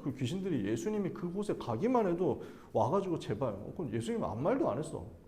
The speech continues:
그냥 예수님이 그 자리, 그 동네로 가시니까 귀신 들린 사람 와가지고 "제발 살려주십시오." 하면서 "쫓아내지 말아주십시오." 뭐, 이러면서 막 빌잖아요. 그 정상이지. 근데 일부러 예수님이 우리에게 보여주시는 상황이라니까, 이게.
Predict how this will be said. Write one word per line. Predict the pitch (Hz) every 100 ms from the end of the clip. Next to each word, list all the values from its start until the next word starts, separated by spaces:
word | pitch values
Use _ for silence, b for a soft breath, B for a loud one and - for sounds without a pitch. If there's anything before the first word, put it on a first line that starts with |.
| - - -
그냥 | - 214 156
예수님이 | 113 113 208 180
그 | -
자리, | 180 190 175
그 | 185 185
동네로 | 131 123 175 190
가시니까 | - 170 - 233 170 120 B B B -
귀신 | 127 139 180
들린 | 180 180
사람 | 165 127
와가지고 | 104 127 123
"제발 | 104 - 117 120 110
살려주십시오." | - 139 123 113 - -
하면서 | 95 107 101
"쫓아내지 | 143 - 131 120
말아주십시오." | 113 98 110 110 - -
뭐, | 98 127
이러면서 | 156 139
막 | 98 -
빌잖아요. | 107 104 143 147 101 95 92 - B B B B B -
그 |
정상이지. | - 107 104 156 147 - - - - - - - B B B B B
근데 | - 240 208 82 - - -
일부러 | 107 120 160 226 247
예수님이 | 98 98 185 185 113
우리에게 | - 123 175 233 196 101
보여주시는 | - 143 262 262 - 104
상황이라니까, | - 101 101 85 - - -
이게. | - 123